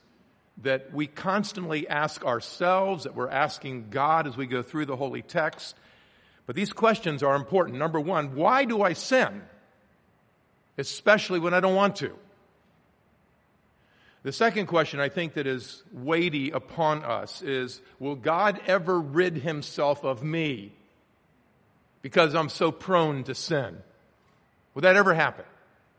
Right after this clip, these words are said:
And then the third question I think that dovetails into this, that Romans eight is gonna deal powerfully with, and that is this, is how do I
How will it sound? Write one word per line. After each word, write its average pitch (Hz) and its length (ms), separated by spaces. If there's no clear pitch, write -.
And 160 120
then 190 100
the 165 80
third 240 320
question 160 420
I 143 80
think 160 300
that 139 320
dovetails 160 640
into 175 340
this, 117 540
that 131 100
Romans 151 440
eight 143 280
is 120 160
gonna 135 200
deal 127 300
powerfully 165 760
with, 104 460
and 131 400
that 156 200
is 117 280
this, 131 420
is 127 380
how 220 220
do 208 120
I 156 180